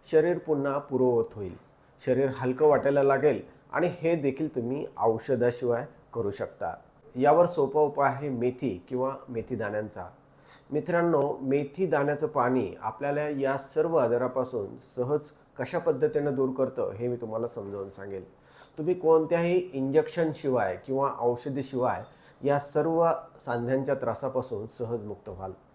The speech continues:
आणि तुम्ही मुळातून बरे देखील व्हाल. मेथी ही सांध्यासाठी अमृत मानली जाते. मेथी शरीरामध्ये अनेक बदल घडवून आणते. मेथीचा वापर कसा करायचा,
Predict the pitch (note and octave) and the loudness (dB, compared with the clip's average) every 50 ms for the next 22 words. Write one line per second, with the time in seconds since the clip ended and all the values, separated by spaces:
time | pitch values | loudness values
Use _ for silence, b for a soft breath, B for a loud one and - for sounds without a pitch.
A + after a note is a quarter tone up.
0 | _ _ _ _ _ _ - - B2+ C#3 D#3 D#3+ E3 E3+ D#3+ F#3 F3+ C#3 B2 D3+ | _ _ _ _ _ _ -2 0 2 2 2 2 2 2 4 6 6 6 4 2
1 | - D#3 C#3+ C#3 C#3 C#3+ C#3 C#3 D3 D3+ D3 C3 B2 A#2+ B2 B2 G#2+ A#2 A2 - | 2 2 4 4 6 6 4 4 2 2 2 2 4 4 4 4 2 0 -2 -2
2 | A#2 G#2+ G2 G2+ G2 G2 F#2 - - - _ _ b b b b b b B2+ C3 | -4 -6 -4 -4 -4 -4 -6 -10 -18 -20 _ _ b b b b b b 2 2
3 | C#3 D3 C#3 - F#3+ E3 B2+ A#2+ C3 - - - D#3 D3+ - D#3+ C3+ B2+ C3 C3 | 2 2 2 0 0 2 2 0 -4 -8 -8 -8 -8 -4 -2 0 0 2 2 2
4 | D3 D3+ D3+ D#3+ B2+ G#2+ - A#2+ B2 C#3 - - - A#2+ B2+ B2+ B2+ C3+ D3+ D3+ | 2 0 2 2 0 0 0 -2 -4 -4 -4 -6 -8 -6 -4 -2 0 0 0 -2
5 | - C3 A#2+ G#2+ G#2 G2+ G2+ F#2+ F#2+ F2 - - F#2 F2 - - _ _ _ _ | -2 -2 -2 -2 -2 -4 -4 -4 -6 -8 -8 -10 -14 -14 -14 -20 _ _ _ _
6 | _ _ _ _ b b b b - D#3 E3+ E3+ G#3+ A3 - G3+ F3 E3+ F#3 F#3 | _ _ _ _ b b b b -2 -2 0 0 0 0 2 4 4 6 6 6
7 | F#3 F3+ F3 F3 F3+ F3+ F3 E3+ F3 F3 D3 - - A#2 B2 C3 C#3+ D3+ D3+ C3 | 8 6 6 6 6 4 6 6 4 4 4 2 -2 -2 0 4 6 6 4 4
8 | B2 B2+ A2+ B2 A#2 A2+ A2+ A2+ A2 A2 G#2 G2 F#2+ G2 F#2+ G2+ F#2 F2 - - | 2 -2 0 0 0 0 -2 -2 -2 -4 -6 -6 -10 -12 -14 -16 -20 -20 -20 -20
9 | _ _ b b b b b b A#2 B2 B2+ B2+ C3 D3 C3+ - D#3 C#3+ C#3 B2+ | _ _ b b b b b b -2 0 0 0 -2 -4 -2 0 2 2 2 2
10 | - - C#3+ C#3 C3+ - - C#3 C3 C3 E3+ D#3+ - D#3+ D3+ D3 C#3+ - - D3+ | 2 2 0 0 0 -2 -4 -4 -2 -2 -2 0 2 2 2 2 2 2 2 2
11 | A#2 G2+ G2+ - | 2 2 0 -4